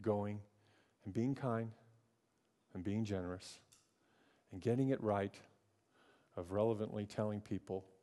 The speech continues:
"Know Jesus first, and then come to church."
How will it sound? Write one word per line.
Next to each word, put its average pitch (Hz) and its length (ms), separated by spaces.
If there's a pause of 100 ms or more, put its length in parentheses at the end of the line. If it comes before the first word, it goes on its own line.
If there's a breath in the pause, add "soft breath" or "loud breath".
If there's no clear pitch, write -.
(440)
"Know 113 200
Jesus 101 500
first, - 480 (1500)
and 90 140
then 92 240 (1080 soft breath)
come 87 180
to - 120
church." - 440